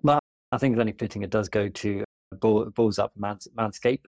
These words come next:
Balls Up the Week. So support for this podcast is brought to you by Manscaped, who is the best in men's below-the-waist grooming.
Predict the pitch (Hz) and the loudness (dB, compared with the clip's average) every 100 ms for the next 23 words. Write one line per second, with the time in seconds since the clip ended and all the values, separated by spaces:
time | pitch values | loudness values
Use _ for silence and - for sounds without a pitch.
0 | _ 135 123 120 - 123 151 147 - - | _ 2 4 2 2 2 2 0 -6 2
1 | 120 - - 143 139 - 127 113 - 123 | 2 0 -4 0 -2 0 -4 -4 -2 -2
2 | - 117 98 120 113 113 110 104 110 117 | 2 0 2 -2 0 -2 -2 -2 -2 -2
3 | - 113 - 110 110 - 95 123 - 113 | -2 -4 -4 -6 -6 -6 -2 -2 0 -2
4 | 110 113 - 113 135 120 110 110 - 139 | 0 -2 0 2 2 2 2 0 0 2
5 | 143 139 139 | 4 4 2